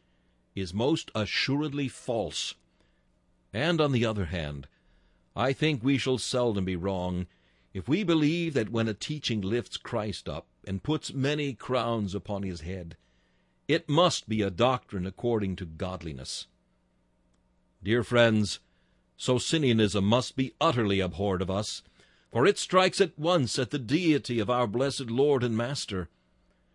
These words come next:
We cannot give to such persons even the name of Christians. Mohammedan they may be.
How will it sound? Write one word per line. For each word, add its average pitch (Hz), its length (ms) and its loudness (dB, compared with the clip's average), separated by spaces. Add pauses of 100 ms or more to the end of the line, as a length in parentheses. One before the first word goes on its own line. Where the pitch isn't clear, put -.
(240)
We 127 200 2
cannot 185 480 4
give 156 260 6
to 139 120 2
such - 340 -2
persons 143 560 2
even 143 260 2
the 135 80 2
name 123 540 2
of 85 160 -8
Christians. 87 640 -6 (580)
Mohammedan 123 640 2
they 98 160 4
may 92 180 0
be. 92 360 -2